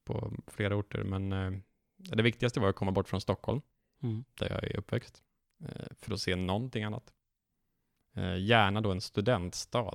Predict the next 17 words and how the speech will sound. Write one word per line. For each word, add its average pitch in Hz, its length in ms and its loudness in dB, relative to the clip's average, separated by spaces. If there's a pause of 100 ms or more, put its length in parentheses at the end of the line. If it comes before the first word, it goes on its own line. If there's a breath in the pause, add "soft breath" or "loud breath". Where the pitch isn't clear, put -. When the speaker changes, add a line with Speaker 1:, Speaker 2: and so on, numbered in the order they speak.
Speaker 1:
liksom, - 240 -8
för - 140 -6
att 98 60 -4
byta 98 680 -2 (540)
vardagslivet 107 960 0
mot 98 320 -4
n-, 87 200 -8 (220)
någonting 101 440 -2
annat. 98 520 -4
Alltså - 220 -4
att - 80 -12
få - 140 -6
verkligen 98 360 0
leva 98 320 2
student 98 680 0 (120)
fullt 95 420 -6
ut 101 380 -2